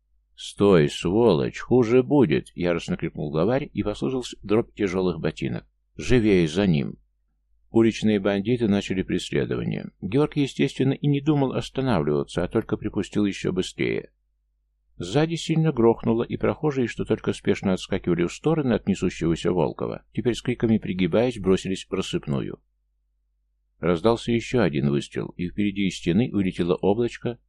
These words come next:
крошева кирпича. Георг повернул за угол, успев мельком посмотреть на преследователей. Увиденное его сильно обрадовало, потому как они отставали.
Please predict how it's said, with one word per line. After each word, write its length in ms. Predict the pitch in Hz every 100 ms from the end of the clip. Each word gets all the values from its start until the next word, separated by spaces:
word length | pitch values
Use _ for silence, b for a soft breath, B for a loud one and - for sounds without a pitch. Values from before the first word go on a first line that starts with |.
| _
крошева 500 | - 98 - 101 101
кирпича. 680 | - 92 - 85 - 53 - _ _ _ _ _ _ _
Георг 400 | 78 101 147 -
повернул 440 | 127 127 135 123
за 280 | 98 127 101
угол, 320 | 73 67 62 -
успев 380 | 92 - 101
мельком 400 | 95 120 131 131
посмотреть 500 | - 107 95 - 104
на 100 | 101
преследователей. 920 | 101 95 - 76 64 - - 110 - _ _ _
Увиденное 520 | - 101 123 123 117 117
его 180 | 110
сильно 380 | 107 - 110 110
обрадовало, 640 | - 110 123 127 78 69 69
потому 340 | - - 90
как 200 | - 85
они 160 | 87 87
отставали. 720 | 85 - 98 80 60 -